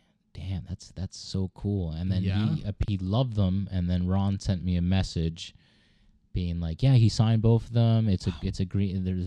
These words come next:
Speaker 1: you know, it's a go. The green light's been lit." And I was just like, "Are you sure?
Speaker 2: <laughs>
Speaker 1: Like, are you, you
Speaker 2: Yeah,
Speaker 1: don't
Speaker 2: it
Speaker 1: wanna think
Speaker 2: doesn't
Speaker 1: about
Speaker 2: feel
Speaker 1: this?
Speaker 2: real, right?
Speaker 1: You wanna think about this for a little bit?" Like, you know, I just do this out of my, what's supposed to be my bedroom, which I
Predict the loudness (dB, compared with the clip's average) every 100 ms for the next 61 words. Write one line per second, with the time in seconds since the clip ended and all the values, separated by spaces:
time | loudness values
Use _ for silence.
0 | -6 -6 -6 -6 -6 -8 -6 0 2 4
1 | 4 0 -2 -4 -6 -4 -4 -4 -6 -6
2 | -4 -2 -2 -2 -4 -6 -6 -8 -14 -18
3 | -20 _ _ _ -20 _ _ _ _ _
4 | _ _ _ _ -6 -4 -4 -4 -2 0
5 | 2 2 2 2 4 6 6 6 6 6
6 | 6 6 4 2 2 -2 -4 -4 2 4
7 | 4 4 2 4 2 0 -2 -2 -2 -2
8 | -4 -4 -6 -4 -4 -4 -8 -8 -4 -4
9 | -6 -10 _ _ _ _ _ -10 -4 -2
10 | 0 0 0 0 0 0 0 0 2 0
11 | -2 -6 _ -20 -20 _ _ _ -8 -4
12 | 0 2 2 2 0 0 0 0 0 -2
13 | 0 0